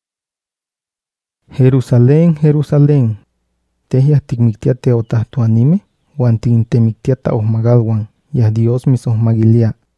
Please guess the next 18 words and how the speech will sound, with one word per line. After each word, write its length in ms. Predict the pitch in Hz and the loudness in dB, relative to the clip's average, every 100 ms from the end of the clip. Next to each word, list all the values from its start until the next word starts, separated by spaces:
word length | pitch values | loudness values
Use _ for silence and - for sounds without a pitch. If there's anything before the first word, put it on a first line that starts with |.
| _ _ _ _ _ | _ _ _ _ _
Quech 320 | 127 117 143 160 | -4 0 0 0
viah 280 | 151 160 156 | 2 2 2
nicnequic 540 | 139 131 127 139 131 | 0 0 0 0 0
ma 120 | 120 | 0
nicnechico 640 | 117 110 120 110 - 123 131 | 2 0 -2 -4 -2 -2 0
mopiluan, 800 | 120 110 120 110 113 117 113 107 _ 139 | 0 -2 -2 -2 0 0 0 -4 _ -4
quen 180 | 120 117 | -2 -2
piolamah 480 | 117 113 117 135 | 0 0 2 2
quinechicua 640 | 139 127 113 107 117 127 131 | 2 2 0 -2 -6 -4 -4
ipiluan 560 | 113 117 110 113 123 | -2 -2 0 -2 -2
tampe 340 | - 120 113 139 | -4 -4 -4 -4
iyastacapa. 960 | 123 113 113 - 120 117 123 - 131 _ _ _ _ _ _ _ - | -4 -2 -4 -4 -4 -2 -4 -6 -10 _ _ _ _ _ _ _ -4
Huan 260 | 117 113 123 | -2 0 0
aticnequic. 640 | 117 143 135 131 123 110 _ _ _ _ _ _ _ _ _ - | -2 -4 -2 0 0 -4 _ _ _ _ _ _ _ _ _ -14
Xiquitacan, 720 | - 120 117 139 131 113 113 _ _ _ _ _ _ _ | -4 -2 0 0 2 0 -2 _ _ _ _ _ _ _
anmocal 480 | 131 117 117 127 147 | 0 2 2 2 2
gauiti 460 | 127 113 117 - 151 | 2 0 -2 0 0
melacpestic. 840 | 143 113 - - 135 - - | 2 0 -2 -4 -4 -4 -14